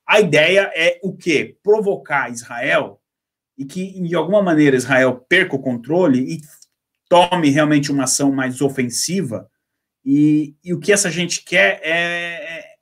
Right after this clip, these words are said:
é uma primeira página de um jornal pra criticar Israel. Não vamos longe. Nesse sábado, aqui em Londres, a, a cúpula do partido de esquerda, aqui, Jeremy Corbyn e Companhia Limitada, assim, o que tinha de esquerda na rua ontem protestando pela Palestina,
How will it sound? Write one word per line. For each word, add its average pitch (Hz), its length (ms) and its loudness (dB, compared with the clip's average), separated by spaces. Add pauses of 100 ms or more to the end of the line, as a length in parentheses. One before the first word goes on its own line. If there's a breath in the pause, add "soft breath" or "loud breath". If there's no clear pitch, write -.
(260)
é 165 120 -4
uma 180 320 0 (220)
primeira 190 300 2
página 175 500 0
de 151 100 -2
um 170 120 0
jornal 156 460 0
pra 170 120 -6
criticar 160 420 -4
Israel. 156 500 0 (400 soft breath)
Não 226 80 0
vamos 277 200 4
longe. 233 360 2 (300)
Nesse 175 240 -4
sábado, 190 460 -2
aqui 147 160 -6
em 160 80 0
Londres, 147 580 0 (600)
a, 131 680 -2
a - 140 -16 (100)
cúpula 233 400 0
do 147 100 -2
partido 151 360 -2
de 147 60 -10
esquerda, 165 360 -4
aqui, 165 260 -12
Jeremy 156 400 -2
Corbyn 139 600 -4
e 135 60 -6
Companhia 147 420 -6
Limitada, 151 520 -4
assim, 135 160 -8
o 139 80 -6
que 185 140 -10
tinha 196 340 -10
de 208 80 -6
esquerda 156 720 0
na 151 140 0
rua 151 320 2
ontem 139 260 0
protestando 139 760 -4
pela 139 340 -2
Palestina, 139 760 -4